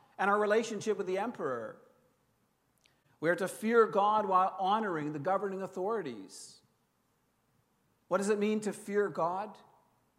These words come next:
To fear God means to show him the reverence due to his name. It means to submit ourselves wholly and completely to our Creator, Redeemer, and King.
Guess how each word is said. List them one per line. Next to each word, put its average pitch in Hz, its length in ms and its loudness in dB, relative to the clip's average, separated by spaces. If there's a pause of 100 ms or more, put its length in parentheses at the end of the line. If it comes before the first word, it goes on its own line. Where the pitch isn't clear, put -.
(1400)
To 160 120 -8
fear 220 300 4
God 208 360 4
means 196 300 -2
to 190 120 -2
show 214 300 0
him 196 140 -2
the 185 100 -4
reverence 190 480 -2
due 185 160 -4
to 208 160 -8
his 175 140 -4
name. 175 520 -6 (1900)
It 175 100 -4
means 226 240 2
to 220 120 2
submit 220 340 0
ourselves 214 520 4
wholly 208 520 2
and 190 100 -10
completely 170 680 -6 (260)
to 202 140 6
our 220 120 10
Creator, 220 640 6
Redeemer, 208 540 -2
and 220 280 -8
King. 156 600 0